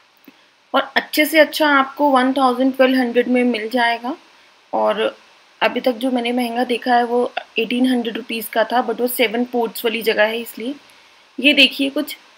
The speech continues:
होता है ना, आजकल हम लोगों को बहुत अच्छा लगता है, ऐसे cycle वे में हम लोग रखते हैं अपने ports वगैरह, basket बनी होती है उसमें। तो ये देखिए, यहाँ पे रख लो, यहाँ cycle पे हैंगिंग से ऐसे टांग लो।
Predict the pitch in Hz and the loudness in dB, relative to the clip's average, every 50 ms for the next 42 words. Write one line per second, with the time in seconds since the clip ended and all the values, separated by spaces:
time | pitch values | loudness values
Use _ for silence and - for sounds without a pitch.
0 | _ _ - 254 247 254 269 262 262 277 302 311 254 - 254 247 240 - - 269 | _ _ -2 -2 2 2 2 4 4 4 4 4 2 2 0 0 -2 -2 -2 -2
1 | 262 269 262 254 247 240 240 247 240 254 254 262 247 240 240 - - 254 240 233 | 0 2 2 2 0 0 -2 -2 -4 -2 -2 0 0 0 -2 -4 -2 -2 -2 0
2 | - 240 247 - 285 277 269 - 262 220 214 214 202 - 262 254 254 240 254 247 | 0 -2 -2 0 -2 -4 -2 2 2 2 2 2 0 -2 0 0 2 4 4 2
3 | 240 240 247 254 247 240 240 240 240 240 226 233 208 - - - 233 226 226 - | 4 2 0 0 0 0 2 2 0 2 0 -4 -4 -4 -4 -2 -2 -2 -2 -2
4 | 240 240 - - 233 220 220 202 - 233 240 226 233 233 254 247 - 208 196 208 | -6 -6 -4 -2 -2 -2 0 -2 -4 -4 -2 0 4 2 2 4 6 4 4 4
5 | - - - 247 196 220 226 226 226 233 226 202 - - 220 220 208 - - 254 | 2 -4 -6 -6 -2 0 -2 0 0 -4 -6 -6 -8 -4 -4 -4 -4 -4 -4 -4
6 | 311 392 - - - - _ _ _ _ _ _ _ _ _ _ _ - 240 240 | -4 -4 -8 -18 -20 -20 _ _ _ _ _ _ _ _ _ _ _ -8 -4 0
7 | 247 247 - 233 202 - - 269 277 359 - - - - _ _ _ _ _ _ | 0 2 2 2 0 0 -4 -6 -6 -6 -6 -10 -20 -20 _ _ _ _ _ _
8 | _ _ _ _ _ _ _ _ _ _ _ _ _ _ _ _ _ _ _ _ | _ _ _ _ _ _ _ _ _ _ _ _ _ _ _ _ _ _ _ _
9 | _ _ _ _ _ _ _ _ _ _ _ _ _ _ _ _ _ _ _ _ | _ _ _ _ _ _ _ _ _ _ _ _ _ _ _ _ _ _ _ _
10 | _ _ _ _ _ _ _ _ _ _ _ _ _ _ _ _ _ _ _ _ | _ _ _ _ _ _ _ _ _ _ _ _ _ _ _ _ _ _ _ _
11 | _ _ _ _ _ _ - - 226 240 226 214 214 - 233 233 240 226 220 - | _ _ _ _ _ _ -8 -4 -2 2 2 2 0 0 -2 -2 0 -2 -4 -4
12 | 220 220 226 220 226 220 220 220 220 220 - 233 208 196 196 220 220 - 233 233 | -2 -2 -2 0 0 2 2 2 0 0 0 0 -2 0 -2 -6 -6 -2 -2 -2
13 | 226 240 220 226 214 208 202 208 214 208 - 220 214 - 226 226 - 226 208 202 | -2 -2 -4 -6 -6 -6 -6 -6 -8 -8 -6 -8 -8 -8 -8 -4 -2 0 0 0
14 | 208 214 214 208 208 233 294 | -2 -4 -4 -4 -4 -4 -4